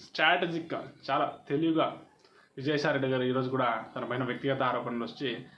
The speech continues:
ఆ ప్రెస్ మీట్లో వచ్చే ఐదు సంవత్సరాల్లో మేము వస్తాం, ఎవరిని వదలం, అందరికీ తోకలు కత్తిరిస్తాం అంటున్నారు. వచ్చే ఐదు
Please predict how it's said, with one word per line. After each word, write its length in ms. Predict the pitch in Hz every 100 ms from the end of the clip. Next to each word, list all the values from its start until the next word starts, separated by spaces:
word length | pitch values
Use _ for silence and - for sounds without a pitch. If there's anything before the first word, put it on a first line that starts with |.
| -
ఆ 40 | 117 123
ప్రెస్ 220 | 127 156
మీట్లో 240 | 143 156 120 117 - - - - -
వచ్చే 200 | 131 160 147
ఐదు 100 | 131
సంవత్సరాల్లో 400 | 139 127 143 131 127
మేము 180 | 127 127
వస్తాం, 280 | 127 131 123 127 - - - - 120
ఎవరిని 320 | 139 151 147
వదలం, 260 | 131 123 120 123
అందరికీ 320 | 139 143 143
తోకలు 340 | 131 131 120 120
కత్తిరిస్తాం 600 | - 131 127 - 123 117 - - 117
అంటున్నారు. 360 | 107 117 107 - - - - -
వచ్చే 220 | 131 160 143 123
ఐదు 140 | 123